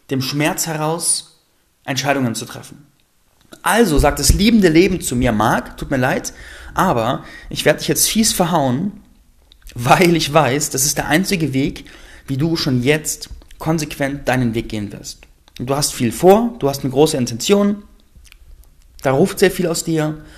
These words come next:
also brauchst du einen sehr frühen Start, intensive Bildung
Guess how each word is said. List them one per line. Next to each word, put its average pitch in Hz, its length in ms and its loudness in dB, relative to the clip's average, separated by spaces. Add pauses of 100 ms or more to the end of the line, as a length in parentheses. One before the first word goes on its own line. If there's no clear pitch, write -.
(140)
also 139 240 0
brauchst 127 360 -2
du 127 300 -2
einen 117 120 -2
sehr 117 180 2
frühen 110 240 -4
Start, 247 420 -4
intensive 123 400 -4
Bildung 185 440 4